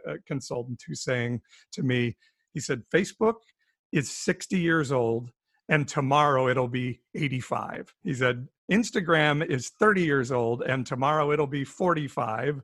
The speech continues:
and TikTok is sixteen and tomorrow it'll be twenty-five." And so he's like, "You gotta get on TikTok." So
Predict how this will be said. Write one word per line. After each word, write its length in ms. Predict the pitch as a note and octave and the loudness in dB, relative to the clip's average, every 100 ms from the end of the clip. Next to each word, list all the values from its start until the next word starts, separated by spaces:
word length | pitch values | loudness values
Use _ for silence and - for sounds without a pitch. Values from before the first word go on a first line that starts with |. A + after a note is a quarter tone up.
| - - - - | -16 -20 -20 -8
and 180 | D#3 B2+ | -6 -4
TikTok 460 | F3 F3 E3+ E3 | -4 -2 -2 0
is 180 | D#3 - | -4 -6
sixteen 540 | F#3 D#3+ - D3 B2+ A#2+ | -8 -8 -6 -4 -2 -4
and 120 | A#2+ | -4
tomorrow 440 | C3 B2 C#3 C3 | -2 0 2 2
it'll 140 | C3 B2+ | 0 -4
be 100 | A#2+ | -6
twenty-five." 720 | - C#3 A#2+ G#2+ B2 A#2 B2+ | -6 -4 -4 -6 -6 -6 -8
And 220 | A#2+ A#2 | -6 -6
so 240 | - C#3+ A#2 | -4 -2 -2
he's 320 | B2+ A#2+ - | -4 -6 -8
like, 220 | B2 A2 _ - _ | -12 -14 _ -20 _
"You 120 | - A2+ | -12 -4
gotta 300 | A#2+ A#2 A2+ | 0 0 -2
get 160 | A#2 | -4
on 180 | A2+ A2 | -4 -6
TikTok." 560 | A#2 F#2+ _ G#2+ - - | -8 -14 _ -16 -16 -2
So 280 | C#3+ C3 | 2 2